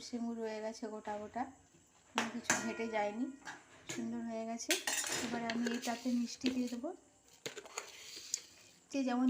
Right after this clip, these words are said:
মিষ্টি পছন্দ করো সেরকম দেবে, আর কেউ না চাইলে স্কিপ করতে পারো। আমি একটু মিষ্টি, আমার একটু ভালো লাগে নুন ঝাল মিষ্টি সমান, তাই আমি একটু চিনি দিয়ে দিলাম। আর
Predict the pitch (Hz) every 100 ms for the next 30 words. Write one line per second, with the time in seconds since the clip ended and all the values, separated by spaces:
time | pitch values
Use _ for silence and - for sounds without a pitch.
0 | 247 240 - 254 240 254 247 247 240 269
1 | 277 233 226 240 233 226 269 381 220 214
2 | 240 233 233 233 214 240 - 247 - 233
3 | 233 220 214 294 - - - - - 233
4 | 233 233 247 233 220 - 233 220 220 220
5 | 240 220 220 208 208 202 233 208 208 214
6 | 208 202 202 - 214 208 202 196 202 254
7 | - - - - - 208 214 214 - 226
8 | - 208 214 208 208 202 220 269 - -
9 | - - - - - - - - - -
10 | - - - 214